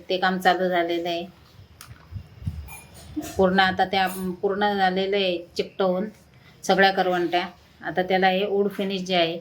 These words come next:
ते आतून बाहेरून कलरिंग चालू आहे. ते पूर्ण कलरिंग झाल्यानंतर मी तुम्हाला दाखवते. ही जी वरची करवंटी आहे ही, ती खालून वरून कट करून ती चिकटवलेली आहे.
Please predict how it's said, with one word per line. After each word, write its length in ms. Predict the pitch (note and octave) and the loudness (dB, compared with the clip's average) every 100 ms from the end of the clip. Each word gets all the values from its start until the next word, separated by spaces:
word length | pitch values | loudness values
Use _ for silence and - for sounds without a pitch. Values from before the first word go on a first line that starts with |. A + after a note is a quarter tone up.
| - _ _ - - | -12 _ _ -8 0
ते 60 | |
आतून 280 | E3+ F#3+ F#3+ | 2 2 2
बाहेरून 400 | F#3 F3+ F3 A3+ - - _ _ - | 2 2 2 -2 -4 -14 _ _ -4
कलरिंग 380 | F#3 F#3 F#3 F#3+ | 2 4 2 2
चालू 280 | F#3+ E3 E3 | 2 4 2
आहे. 200 | D3 D3+ - - _ _ _ _ _ | 0 -2 -10 -20 _ _ _ _ _
ते 40 | F#3 | -2
पूर्ण 320 | G3+ G3 G3+ | 2 4 4
कलरिंग 420 | G3+ F#3+ F#3+ F#3+ | 4 2 2 2
झाल्यानंतर 500 | F3+ F3+ F#3 F#3 F#3 | 2 2 2 2 0
मी 120 | F3+ | -2
तुम्हाला 340 | F3 F3 E3+ F3 | -2 -2 0 0
दाखवते. 560 | E3+ D#3+ D#3 D3+ G#3 - - - - - - - - - - - - - - - G#3 | 0 0 -4 -6 -8 -10 -16 -20 -20 -20 -20 -20 -20 -20 -20 -20 -20 -20 -20 -2 6
ही 180 | A3 | 6
जी 140 | G#3+ A3+ | 6 6
वरची 360 | G#3+ G#3 A3 | 4 2 2
करवंटी 520 | A3 A3 G#3+ G#3 A3 G3 | 4 6 4 4 4 6
आहे 200 | D#3+ D#3 | 4 2
ही, 360 | E3+ D#3+ C#3+ - _ _ _ _ - | -2 -2 -4 -10 _ _ _ _ 2
ती 140 | G3+ G3+ | 4 4
खालून 300 | G3+ A3 A3+ | 4 4 4
वरून 300 | G#3+ A3+ A3 - | 4 2 0 2
कट 120 | A3+ | 2
करून 420 | A3 A3 G#3+ G#3+ | 2 4 4 4
ती 160 | G#3+ A3 | 0 -2
चिकटवलेली 720 | A3 A3 A3+ G#3+ G3+ G3 F#3 | -2 0 4 4 4 4 2
आहे. 160 | F#3 | 0